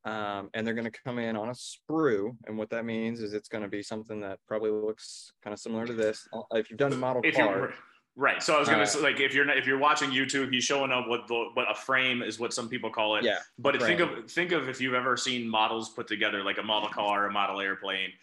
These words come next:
Speaker 1: Mm-hmm.
Speaker 2: They have things that are, you have to clip out and glue together. So it's, that's
Speaker 1: Yeah.
Speaker 2: part of the, part of this hobby is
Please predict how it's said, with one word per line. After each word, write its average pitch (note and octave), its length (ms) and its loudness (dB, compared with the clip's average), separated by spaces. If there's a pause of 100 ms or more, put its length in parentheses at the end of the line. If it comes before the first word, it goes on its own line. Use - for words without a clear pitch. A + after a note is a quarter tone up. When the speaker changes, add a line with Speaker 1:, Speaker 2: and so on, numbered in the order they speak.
Speaker 1:
Mm-hmm. B2+ 200 -4
Speaker 2:
They A2+ 100 4
have A2+ 240 0
things B2 300 0
that A2+ 100 -4
are, A2 180 -4
you A#2 120 -2
have A2 120 -2
to G#2+ 100 -2
clip - 280 -4
out G#2 260 2
and G2+ 160 -6 (220)
glue A2 260 -6
together. F2+ 440 -6
So G#2+ 140 -6
it's, - 120 -10 (320)
that's A2+ 260 0
Speaker 1:
Yeah. A2+ 100 0
Speaker 2:
part A#2+ 200 2
of G#2 140 -8
the, G#2 240 -4
part A#2+ 120 0
of A#2 60 -6
this G#2+ 140 -2
hobby G2+ 340 -2
is G2+ 240 -10